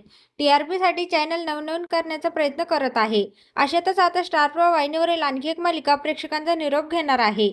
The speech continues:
काही दिवसांपूर्वी स्टार प्रवाह वाहिनीवरील थोडं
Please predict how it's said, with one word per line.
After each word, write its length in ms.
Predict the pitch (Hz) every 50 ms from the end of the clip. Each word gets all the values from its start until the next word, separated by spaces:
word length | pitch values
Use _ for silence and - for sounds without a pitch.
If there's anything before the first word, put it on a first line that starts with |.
| 202 - - - - _ -
काही 140 | - 349 381
दिवसांपूर्वी 680 | 294 339 339 330 339 359 349 349 349 392 370 339 320 330
स्टार 260 | 320 - 311 285 285
प्रवाह 220 | 285 320 339 349
वाहिनीवरील 520 | 349 330 294 285 294 320 330 339 339 339 320 311
थोडं 220 | 330 285 269 294